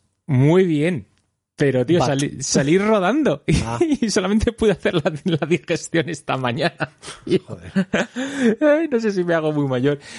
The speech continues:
Speaker 1: Oye, eh, bien, si te acercas a Madrid y tienes una oportunidad, oye, esa es una buena manera de acercarte unos platos, pero unos platos que exigen de ti, son unos sabores muy adultos, ¿eh?
Speaker 2: Ujú.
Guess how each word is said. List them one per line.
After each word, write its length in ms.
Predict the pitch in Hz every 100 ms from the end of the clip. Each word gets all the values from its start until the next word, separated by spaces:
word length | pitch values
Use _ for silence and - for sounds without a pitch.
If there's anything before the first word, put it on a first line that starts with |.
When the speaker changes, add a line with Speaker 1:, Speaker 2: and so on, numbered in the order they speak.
| 151
Speaker 1:
Oye, 420 | 147 180 127 135
eh, 40 | 127
bien, 340 | 117 151 95
si 140 | - 131
te 60 |
acercas 360 | 107 156 - 160
a 60 | 156
Madrid 400 | 151 147 151 139
y 220 | 147 135
tienes 320 | 120 139 131
una 120 | 139 123
oportunidad, 600 | 117 113 - 113 131 165
oye, 140 | 135 117
esa 200 | 123 120
es 160 | 123
una 160 | 139 131
buena 240 | 123 135
manera 260 | 123 127 143
de 60 |
acercarte 440 | 110 - 110 123 143
unos 180 | 139 -
platos, 400 | 135 139 165 -
pero 140 | 131
unos 180 | 143 -
platos 340 | 143 139 151
que 220 | - 113 -
exigen 800 | 107 - - 143 - - 147 143
de 120 | 131
ti, 400 | - 139 143 156 - - -
son 220 | - 139 143
unos 220 | 147 131
sabores 320 | 131 135 139
muy 240 | 123 120
adultos, 460 | 107 87 87 85 -
¿eh? 100 | 143 -
Speaker 2:
Ujú. 200 | 131